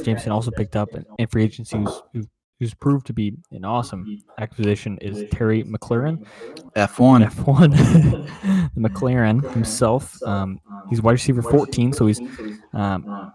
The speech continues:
Speaker 1: that fringe wide receiver one area actually for a terrible Washington Redskins team. But I think a fun fact with Terry McLaurin is actually he's scoring about a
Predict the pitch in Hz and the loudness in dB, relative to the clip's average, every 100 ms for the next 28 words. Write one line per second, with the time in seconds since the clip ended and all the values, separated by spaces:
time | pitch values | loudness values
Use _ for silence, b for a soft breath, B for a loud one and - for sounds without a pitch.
0 | _ - - 107 - 151 143 127 127 131 | _ -8 -6 -6 -2 0 2 4 2 2
1 | 131 123 113 120 120 120 123 123 95 107 | 4 4 6 4 2 -2 -2 0 0 -2
2 | - 117 - 101 82 110 - 76 113 117 | -2 -4 -4 -6 -6 -6 -8 -4 2 6
3 | 120 110 101 95 85 104 - - 101 101 | 6 6 2 -4 -6 -8 -10 -10 -6 -6
4 | - 101 - - 101 87 - 120 - - | -6 -12 -14 -10 -10 -10 -4 -4 -2 -8
5 | 139 101 - 123 - 110 113 110 - - | -6 -4 -2 -2 -2 -4 -4 -10 -12 -6
6 | 104 104 98 101 110 104 98 95 98 104 | -2 -2 -4 -6 -4 -2 -4 -6 -6 -6
7 | - 104 110 - b b b b _ _ | -2 0 0 -4 b b b b _ _
8 | - - 165 190 160 | -12 -4 0 0 0